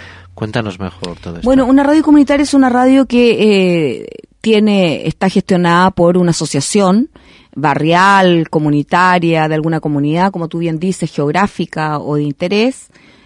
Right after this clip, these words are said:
Speaker 2: y a veces se dan las dos juntas, geográfica y es de interés, ¿no? Eh, que tiene una, una gestión que es, eh, una gestión comercial, si tú quieres, pero también la gestión no es solo lo comercial, eh,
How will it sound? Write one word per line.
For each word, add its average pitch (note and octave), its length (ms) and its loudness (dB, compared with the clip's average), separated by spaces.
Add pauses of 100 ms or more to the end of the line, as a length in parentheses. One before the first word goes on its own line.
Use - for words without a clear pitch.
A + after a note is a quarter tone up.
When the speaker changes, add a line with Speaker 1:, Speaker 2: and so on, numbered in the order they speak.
(140)
Speaker 2:
y E3+ 100 -2
a D#3+ 60 2
veces F#3 260 -2
se F3 80 -2
dan E3 180 -2
las C#3+ 100 -4
dos E3+ 120 -6
juntas, C#4+ 360 2
geográfica F3 560 0
y F3 100 0
es D#3+ 80 0
de D#3+ 60 -4
interés, F#3 500 -2
¿no? E3+ 200 -6 (560)
Eh, E3+ 340 2
que F3+ 140 0
tiene G#3 300 2
una, E3 640 2
una D#3 560 -2
gestión C#4 720 2
que E3 360 0
es, - 280 -4
eh, C#3+ 360 -2
una D3 140 -2
gestión D#3+ 520 -2
comercial, A3 680 0
si F3 120 -4
tú D3+ 120 -6
quieres, D#3 200 -2
pero - 140 -10
también D3 300 -4
la G#3 60 -2
gestión E3 340 -10
no D#3 60 -6
es - 60 -10
solo D3 180 -2
lo C3 100 0
comercial, F3+ 520 0
eh, C#3 220 -4